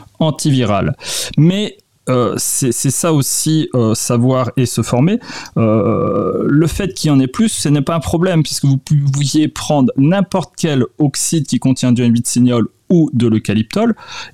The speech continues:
et vous auriez eu exactement la même chose avec quelque chose près. Et c'est, sinon, ce qu'il faut aussi retenir, c'est qu'il a quand même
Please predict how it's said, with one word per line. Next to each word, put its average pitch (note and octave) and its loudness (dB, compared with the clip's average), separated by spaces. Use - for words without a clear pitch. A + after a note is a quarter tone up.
et F3 2
vous D3+ 2
auriez B2 2
eu F#3 2
exactement C3+ 0
la B2 2
même B2 4
chose E3+ -2
avec B2 0
quelque B2+ 0
chose - -4
près. - -4
Et D#3+ 2
c'est, - -4
sinon, F#3+ 0
ce - -6
qu'il D3+ -2
faut - -2
aussi D3+ 0
retenir, E3 0
c'est D3+ -4
qu'il C#3+ 0
a C3+ 0
quand C#3 0
même C#3 2